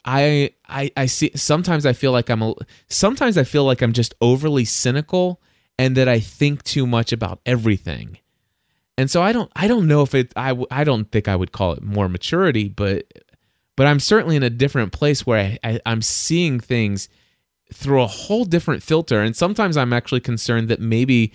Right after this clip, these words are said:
my filter is because I'm s-, becoming so heavily involved in such a post-Christian world mindset because I am so heavily involved in today's culture of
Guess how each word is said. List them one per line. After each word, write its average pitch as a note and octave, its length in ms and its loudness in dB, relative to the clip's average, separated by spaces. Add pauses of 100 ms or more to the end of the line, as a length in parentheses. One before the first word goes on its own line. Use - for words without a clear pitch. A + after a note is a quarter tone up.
(260)
my A#2 160 2
filter A2+ 420 2
is G#2 160 0
because A2+ 320 -2
I'm G#2+ 140 2
s-, - 280 -4
becoming A2+ 380 -2
so C3 300 2
heavily A#2+ 920 0 (960)
involved A#2 960 2 (220)
in B2 160 0
such A#2+ 300 -2
a G#2 160 2
post-Christian A#2 1300 -2
world G#2+ 480 2
mindset G2+ 760 0 (420)
because B2+ 240 2
I B2 80 4
am A2+ 100 2
so C#3+ 280 2
heavily B2 300 2
involved G#2+ 440 0
in A2 180 -2
today's G#2+ 460 0
culture A#2+ 580 0
of G2+ 240 0